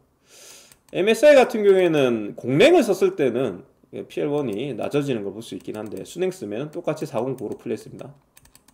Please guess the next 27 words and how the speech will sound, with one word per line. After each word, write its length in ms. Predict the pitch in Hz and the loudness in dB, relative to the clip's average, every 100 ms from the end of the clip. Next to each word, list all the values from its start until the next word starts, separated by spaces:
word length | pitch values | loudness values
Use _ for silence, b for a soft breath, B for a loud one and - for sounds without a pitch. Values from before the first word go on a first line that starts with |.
| _ - | _ -10
참고로 720 | - 254 151 117 180 - _ | -6 -2 -2 -2 -4 -6 _
아이 220 | - 104 | -4 -2
세븐, 340 | 117 - 254 123 | 2 2 2 -4
아이 260 | - 113 143 | -4 -4 -2
나인의 500 | 175 113 120 95 - | -2 -2 -6 -8 -12
K 260 | - 214 | -4 0
버전을 580 | 160 113 101 104 143 98 _ _ _ _ _ | 0 0 -2 -6 -6 -8 _ _ _ _ _
솔직히 320 | - 131 175 | -10 -2 -2
공랭을 260 | 120 135 180 | -2 -2 -2
쓰시는 300 | 170 196 151 | -2 0 0
분은 120 | 123 | -2
거의 120 | 101 | -4
없기 200 | 110 170 | -4 -6
때문에 340 | 139 98 117 101 _ | -6 -10 -12 -16 _
대부분 280 | 123 180 175 | -6 -4 -4
유저는 220 | 156 143 | -4 -6
그냥 280 | 123 101 135 _ _ | -8 -10 -16 _ _
사공구오로 540 | - 120 160 131 123 | -10 -8 -6 -6 -6
쓰고 160 | 120 139 | -6 -10
있다고 220 | 135 98 | -10 -12
생각하면 260 | 143 131 104 | -12 -12 -14
될 100 | - | -16
겁니다. 320 | 101 101 - _ _ _ _ _ _ _ _ _ _ _ _ _ _ _ | -18 -18 -20 _ _ _ _ _ _ _ _ _ _ _ _ _ _ _
그나마 460 | - 151 180 262 156 | -4 -2 2 4 4
에즈락은, 760 | 117 120 196 254 175 120 101 92 - _ _ b b b b b b b - | 2 4 6 6 4 2 -2 -10 -16 _ _ b b b b b b b -10
에즈락은 520 | 107 175 202 143 104 | 2 4 6 4 0
이제, 340 | 95 95 - | -4 -6 -12